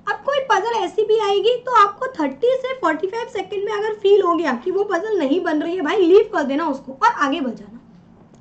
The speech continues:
Clear everyone? अब आपके पास में बचेगा, और ज़्यादा मान लो अगर बाईस मिनट में आपके पैंतीस question हो पाए, पाँच देखे नहीं तो मत देखना उनको।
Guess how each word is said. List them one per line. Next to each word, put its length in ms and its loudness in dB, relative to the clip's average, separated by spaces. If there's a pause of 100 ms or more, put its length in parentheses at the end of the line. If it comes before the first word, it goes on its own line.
(120)
Clear 380 0
everyone? 340 -2 (520)
अब 180 4
आपके 260 2
पास 340 2
में 120 -4
बचेगा, 400 -2
और 360 0
ज़्यादा 420 2
मान 240 4
लो 140 2
अगर 420 2
बाईस 360 0
मिनट 260 -2
में 100 -4
आपके 500 0
पैंतीस 460 -4
question 320 -6
हो 140 0
पाए, 260 -2
पाँच 380 0
देखे 300 -4
नहीं 240 -2
तो 120 -6
मत 260 -2
देखना 360 -4
उनको। 400 -10